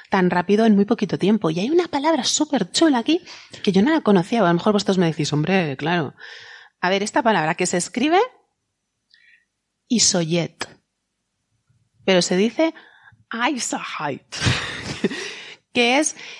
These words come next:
eh, Hiet, o sea, escrito I S O H Y E T.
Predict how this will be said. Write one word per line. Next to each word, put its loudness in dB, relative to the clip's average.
eh, -2
Hiet, 0
o 0
sea, 2
escrito 0
I 2
S 0
O -2
H -2
Y 0
E -2
T. -2